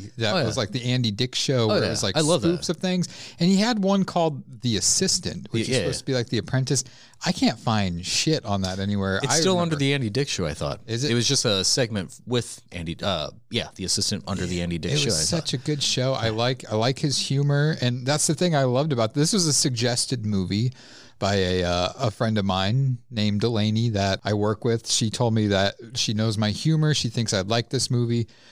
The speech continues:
Speaker 1: And, you know, it's, it's a, it's a fun film. I watched it for the second time the other night, and I thought it was funnier the second time around than the first time around.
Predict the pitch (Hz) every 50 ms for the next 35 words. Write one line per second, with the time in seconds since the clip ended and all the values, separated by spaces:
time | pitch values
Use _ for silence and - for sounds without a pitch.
0 | - - 110 107 104 98 98 98 104 101 120 113 110 107 104 113 110 - - -
1 | 120 110 - - 131 127 120 107 104 117 113 - - - 147 147 135 127 143 147
2 | 147 151 147 - 110 113 113 107 110 113 - - - - - 117 107 98 - -
3 | 113 107 - 107 - - 120 113 113 113 113 107 104 101 98 95 101 110 123 135
4 | - 104 110 110 113 113 - 131 120 110 - 101 - - - 135 123 127 123 117
5 | 110 104 113 - - 117 104 - 104 101 - 107 101 101 101 95 95 98 110 139
6 | 170 147 101 92 90 - - 107 101 - - - 101 92 90 87 82 82 82 85
7 | 95 113 113